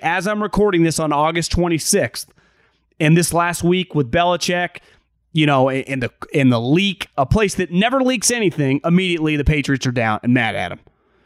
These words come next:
And just are, it's kinda getting tired of this whole situation. You know why? They don't wanna deal with it.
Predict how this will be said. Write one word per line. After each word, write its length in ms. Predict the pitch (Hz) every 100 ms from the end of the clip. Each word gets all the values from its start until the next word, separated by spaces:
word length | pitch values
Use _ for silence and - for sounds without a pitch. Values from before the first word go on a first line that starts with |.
| _ _ -
And 160 | 131
just 300 | 139 - - -
are, 180 | 127 131 -
it's 200 | 143 -
kinda 300 | 165 160 143
getting 180 | 139 131
tired 340 | 143 127 120
of 80 | 110
this 140 | 113
whole 160 | 120 107
situation. 640 | - 104 107 95 - - _ _ -
You 100 | 156
know 80 |
why? 200 | 165 180
They 160 | 196 175
don't 140 | 214
wanna 180 | 208 220
deal 180 | 180 240
with 160 | 202
it. 80 | -